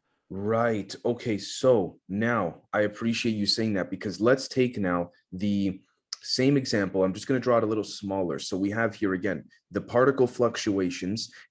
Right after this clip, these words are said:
and this speaks to what you were saying about scalability and, like, a slinky or an oscillator or any, or all of that. Um, and we have here again,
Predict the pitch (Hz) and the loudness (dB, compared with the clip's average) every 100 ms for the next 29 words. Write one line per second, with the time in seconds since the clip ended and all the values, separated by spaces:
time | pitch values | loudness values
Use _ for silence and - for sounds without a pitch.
0 | 110 104 107 135 - 139 - 123 117 117 | 0 2 4 2 2 -2 0 2 4 4
1 | 110 104 - 113 104 95 - - - 107 | 2 0 0 0 2 0 0 -4 0 0
2 | 98 85 104 117 98 90 90 90 87 92 | 0 0 0 0 -2 -4 -4 -2 -2 -2
3 | 90 - - 120 117 117 110 92 92 - | -4 -4 0 0 0 0 0 2 0 0
4 | 104 110 107 107 104 104 87 85 - 101 | -4 -4 0 2 2 2 2 0 -2 -2
5 | 113 - 92 98 113 104 82 - - - | -2 -2 0 0 0 -2 -4 -6 -14 -20
6 | - _ 98 98 95 - - - - _ | -20 _ -4 -2 -4 -8 -20 -20 -20 _
7 | 107 104 107 113 110 110 98 98 92 80 | -4 0 0 2 0 0 -2 -2 -4 -6